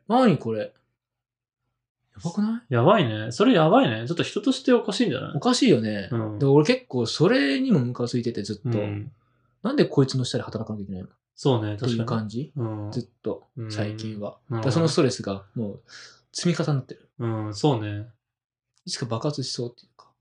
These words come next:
Speaker 2: うん、そうだね。なんか爆発すんじゃねえの？
Speaker 1: しそうだよね。
Speaker 2: うん、しそう。
Speaker 1: うん。なんか、俺今まで仕事をしてきたけど、
Speaker 2: うん。
Speaker 1: 結構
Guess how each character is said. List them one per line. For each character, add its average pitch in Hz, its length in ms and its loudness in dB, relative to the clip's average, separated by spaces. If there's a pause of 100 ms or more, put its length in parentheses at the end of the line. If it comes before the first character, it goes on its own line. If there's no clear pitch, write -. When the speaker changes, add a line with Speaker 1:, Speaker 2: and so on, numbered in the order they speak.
Speaker 2:
う 123 100 -4
ん、 107 360 -6
そ 117 300 0
う 107 40 -4
だ 104 60 -6
ね。 104 220 -4
な 127 80 -4
ん 156 40 -4
か - 60 -12
爆 143 220 0
発 180 140 2
す 262 100 2
ん 226 40 2
じ 156 60 2
ゃ - 40 2
ね - 80 -8
え - 20 -10
の？ 156 240 -14 (500)
Speaker 1:
し - 120 -12
そ 190 140 2
う 196 40 6
だ 196 80 8
よ 117 80 4
ね。 87 240 -10 (120)
Speaker 2:
う 120 220 2
ん、 110 40 -4
し - 160 -8
そ 131 80 8
う。 120 140 6
Speaker 1:
う - 20 -
ん。 98 160 -6 (1120)
な 165 100 -2
ん - 20 -2
か、 131 300 0
俺 165 120 8
今 214 140 8
ま 349 140 6
で 123 440 6
仕 - 200 0
事 185 240 0
を 95 60 2
し - 100 -6
て 104 80 2
き - 80 -4
た 127 100 -2
け 98 120 -4
ど、 101 360 -2
Speaker 2:
う 135 60 0
ん。 - 20 4
Speaker 1:
結 123 180 2
構 120 320 2